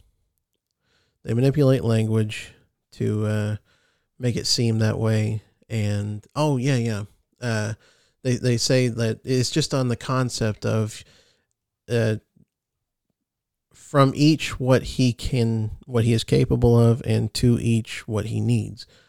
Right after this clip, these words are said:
And then what if it, what, what if you have a guy who's, like, a Renaissance man who's capable of doing a ton of stuff, and then what's going to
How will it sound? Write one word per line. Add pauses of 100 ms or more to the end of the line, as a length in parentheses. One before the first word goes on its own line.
(440)
And
then
what
if
it,
what,
what
if
you
have
a
guy (600)
who's,
like,
a
Renaissance
man
who's
capable
of
doing
a
ton
of
stuff, (540)
and
then (520)
what's
going
to